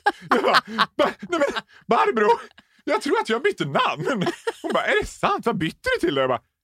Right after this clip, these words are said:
jag tror att jag bytte till Farao. <laughs> Och så kom ju liksom nytt körkort och sådär. Men jag bara, ah. Men alltså det här också, jag kommer inte ihåg hur mina föräldrar reagerade. För alltså mycket har de där underbara mamma Inga och pappa Göran fått stå ut med.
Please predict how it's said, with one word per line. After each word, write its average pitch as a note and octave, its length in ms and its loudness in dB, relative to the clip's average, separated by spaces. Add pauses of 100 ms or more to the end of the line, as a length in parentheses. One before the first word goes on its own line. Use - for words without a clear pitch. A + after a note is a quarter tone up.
(200)
jag - 100 0
tror F3 100 0
att - 60 -4
jag G#4 80 0
bytte D4+ 220 -2
till A#3 120 -8
Farao. A#3+ 540 0
<laughs> C5+ 1700 -2
Och G4+ 100 0
så G4 120 -2
kom F#4 260 0
ju F#4+ 60 2
liksom G#3+ 300 -4
nytt - 200 -6
körkort A#3 600 -2
och A#3 80 -8
sådär. F#3 320 -2
Men E3 100 -4
jag D#3 100 0
bara, C3 180 0 (440)
ah. C#4+ 140 -2 (200)
Men G#3 200 0
alltså G3 220 -2
det A3+ 120 -2
här D#4 240 0
också, D3+ 180 -4 (100)
jag F3 120 -2 (420)
kommer B3 540 -2 (200)
inte F3 480 -2
ihåg B2+ 680 -4 (300)
hur C#4 100 0
mina D#3 200 0
föräldrar B2+ 540 0
reagerade. A2 800 0 (440)
För B3 240 0
alltså F#3 260 -2
mycket G3 520 -2
har E3 140 0
de D#3 140 -4
där A#2 240 0
underbara A2+ 640 -2
mamma A2 280 -2
Inga B2 300 -4
och A2+ 80 -2
pappa A#2+ 240 -4
Göran G#2 340 0
fått - 160 -16
stå - 180 -6
ut D3 280 -4
med. G#2 220 -4